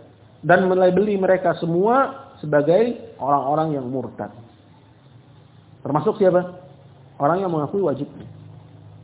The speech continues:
Dia labeli mereka semua sebagai orang yang murtad. Wa kana min a'zami fadaili Siddiq, dan bahkan ini, peristiwa ini di antara, ya, keistimewaannya Abu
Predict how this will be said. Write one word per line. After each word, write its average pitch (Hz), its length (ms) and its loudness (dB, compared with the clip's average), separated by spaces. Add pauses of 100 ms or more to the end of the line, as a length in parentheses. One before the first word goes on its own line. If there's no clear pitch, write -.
(640)
Dia 135 100 -4
labeli 156 380 2
mereka 143 320 -2
semua 160 240 -4
sebagai 151 240 0
orang 156 240 0
yang 175 140 -4 (440)
murtad. - 340 -16 (1400)
Wa 165 80 4
kana 277 240 6
min 277 100 4
a'zami 254 400 4
fadaili 254 480 2
Siddiq, 233 540 -4
dan 180 160 2
bahkan 208 480 2
ini, 196 240 -2
peristiwa 226 500 0
ini 160 240 -2 (380)
di 165 100 -2
antara, 208 800 0 (220)
ya, 170 120 -4
keistimewaannya 202 1080 -2 (640)
Abu 151 100 0